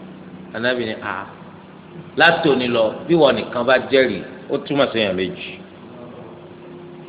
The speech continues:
Àbùkátà pé lọ mẹ́nì kejì wa. Àwọn sàhábà ní ìmánì. Sẹ̀wọ̀n pé yìí ní ìsìn, ẹ bò ń lé jẹ ni.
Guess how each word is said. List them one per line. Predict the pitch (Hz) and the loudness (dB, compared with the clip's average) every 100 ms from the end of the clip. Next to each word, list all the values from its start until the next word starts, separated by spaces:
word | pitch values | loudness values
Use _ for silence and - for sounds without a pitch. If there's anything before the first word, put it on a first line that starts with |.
| - - | -18 -8
Àbùkátà | 117 107 98 131 139 110 | -2 0 0 0 2 0
pé | 101 110 | 0 -2
lọ | 101 | -2
mẹ́nì | 104 113 98 | -2 -4 -6
kejì | 92 85 - | -8 -10 -10
wa. | - - - - - - - - - - - - - - - - | -14 -16 -20 -20 -20 -20 -20 -20 -20 -20 -20 -20 -20 -20 -20 -14
Àwọn | 85 98 | -10 -10
sàhábà | 95 87 110 104 95 | -8 -4 -2 -2 -2
ní | 92 101 | -4 -4
ìmánì. | 101 101 101 95 - - - - - - - - - - - | -2 -2 -4 -6 -10 -16 -18 -18 -20 -20 -20 -20 -20 -20 -8
Sẹ̀wọ̀n | 120 113 120 | -2 -2 4
pé | 147 | 6
yìí | 131 | 6
ní | 123 | 2
ìsìn, | 120 - - - - - - - - | -4 -8 -14 -14 -12 -12 -12 -16 -4
ẹ | 127 151 | 4 4
bò | - 117 | 4 -2
ń | 123 | 0
lé | 123 117 | 0 -2
jẹ | 113 113 | -2 -2
ni. | 156 | -2